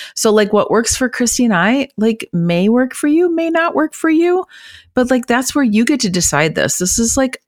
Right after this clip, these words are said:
not a one size fits all type thing in life.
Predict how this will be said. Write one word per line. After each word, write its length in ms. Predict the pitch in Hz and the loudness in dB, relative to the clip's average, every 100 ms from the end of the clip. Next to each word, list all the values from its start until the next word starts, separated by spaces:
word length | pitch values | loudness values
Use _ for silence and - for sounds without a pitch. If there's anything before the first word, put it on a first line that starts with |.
| - | -4
not 300 | 175 156 170 | 0 2 0
a 40 | |
one 220 | 147 151 | 0 -2
size 260 | 151 147 - | 0 -2 -2
fits 240 | - - | -6 -2
all 160 | 120 110 | 0 0
type 280 | - 82 - | -2 -6 -2
thing 240 | 92 92 | -4 -2
in 100 | 71 | -4
life. 440 | 55 50 - - | -6 -6 -8 -14